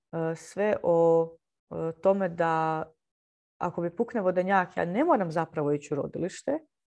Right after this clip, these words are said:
odmah, ako je voda uredna i tako dalje, onda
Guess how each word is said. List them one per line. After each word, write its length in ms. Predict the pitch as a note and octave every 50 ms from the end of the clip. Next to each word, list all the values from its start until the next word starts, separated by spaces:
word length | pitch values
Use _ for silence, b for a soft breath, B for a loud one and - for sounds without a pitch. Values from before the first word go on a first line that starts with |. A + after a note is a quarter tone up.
| _ _ _ _ _ _ _ _ _ _ _ _ _ _ _ _ _ _ _
odmah, 400 | - D#3+ D#3 C#3+ D#3 E3+ A#3 C#4 - - - - _ _ _ _ _ _ _ _ _ _ _ _ _ _ _ _ _ _ _ _ _ _ _ _ _ _ _ _ _ _
ako 220 | E3 E3+ - -
je 60 | E3+
voda 240 | D3+ D3+ D3+ D3+ D#3
uredna 640 | D#3 F3 G#3 G#3+ G#3 F#3+ F#3+ G3 G3 F#3+ F#3+ G3 - _ _ _ _ _ _ _ _ _ _ _ _ _ _ _
i 60 | -
tako 260 | - E3 D3+ - -
dalje, 360 | D#3+ D#3+ F3+ A3 C4+ B3+ B3 B3 - _ _ _ _ _ _ _ _ _ _ _ _ _ _ _ _ _ _ _ _ _ _ _ _ _ _ _ _
onda 480 | - F3+ G3+ G#3 G#3+ G#3 F#3+ F#3 -